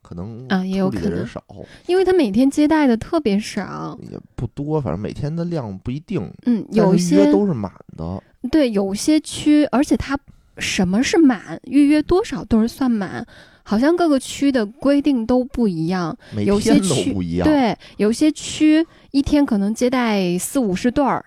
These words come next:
Speaker 1: 哦。
Speaker 2: 五六十对儿，但是有些区接待十对儿就满了，就不让预约了，就很奇怪，
Speaker 1: 哦。
Speaker 2: 一天就接待十对儿。
Speaker 1: 哦。
Speaker 2: 不知道他们怎么定的。
Speaker 1: 然后，然后我们就网上去，去，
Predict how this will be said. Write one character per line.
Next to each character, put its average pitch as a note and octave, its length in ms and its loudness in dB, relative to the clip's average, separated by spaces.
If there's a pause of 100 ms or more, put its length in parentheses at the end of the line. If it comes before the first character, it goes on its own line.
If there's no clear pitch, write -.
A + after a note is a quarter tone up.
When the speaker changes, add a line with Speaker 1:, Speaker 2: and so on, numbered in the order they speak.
(100)
Speaker 1:
哦。 D3 120 -6
Speaker 2:
五 F3 60 0
六 C4 180 2
十 E3+ 180 -4
对 F3+ 140 0
儿， D3+ 120 -6 (440)
但 D#4+ 120 4
是 E4 80 4
有 A3 140 4
些 C4 160 0
区 D4 400 0 (240)
接 D#4 180 0
待 D#4+ 160 2
十 - 240 -2
对 F#4 140 2
儿 F#4 40 0
就 F#4+ 100 2
满 A3+ 260 2
了， E3+ 260 0
就 C4+ 120 -2
不 A3+ 140 -2
让 D4 80 2 (120)
预 B3+ 140 6
约 G#3+ 160 2
了， F#3 200 2
就 E4+ 120 -2
很 F4+ 180 2
奇 - 320 -6
怪， C#4+ 220 -2
Speaker 1:
哦。 - 20 2
Speaker 2:
一 D#4+ 80 2
天 F4 180 -2
就 E4+ 140 0
接 D#4+ 160 -2
待 D4+ 160 0
十 F3+ 340 -4
对 G#4+ 220 2
儿。 - 160 -2 (440)
Speaker 1:
哦。 E2 360 -8 (280)
Speaker 2:
不 - 60 -14
知 A3 60 4
道 G#3 220 2
他 G#3+ 80 2
们 G#3 100 0
怎 G3 160 -4
么 G2 120 -8
定 F3+ 280 -4
的。 - 100 -8
Speaker 1:
然 - 60 -10
后， B3 140 -10
然 B2+ 160 -2
后 F3 60 -2
我 C3+ 120 0
们 F2 100 -6
就 A2+ 240 -2
网 G2 240 -4
上 G#2+ 160 -4
去， G#2+ 400 -6 (520)
去， C3 280 -12